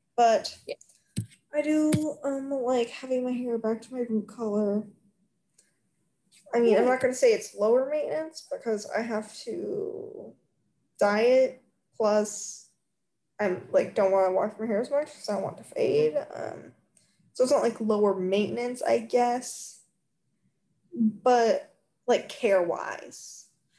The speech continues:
Speaker 1: But I think
Speaker 2: Mm-hmm.
Speaker 1: it's, like, like,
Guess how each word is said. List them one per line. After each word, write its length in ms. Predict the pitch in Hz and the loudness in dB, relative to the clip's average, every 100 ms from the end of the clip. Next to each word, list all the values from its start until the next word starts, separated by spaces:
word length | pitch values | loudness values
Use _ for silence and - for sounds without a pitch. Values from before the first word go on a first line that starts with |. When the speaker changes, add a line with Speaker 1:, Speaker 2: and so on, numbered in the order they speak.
| 220 214 | -10 2
Speaker 1:
But 100 | 240 | 2
I 20 | |
think 180 | 247 247 | 4 2
Speaker 2:
Mm-hmm. 80 | - | 2
Speaker 1:
it's, 240 | - - | -2 0
like, 300 | 226 202 - _ _ _ _ _ _ _ _ _ - | 0 0 -8 _ _ _ _ _ _ _ _ _ 4
like, 340 | 208 - - | 4 2 -10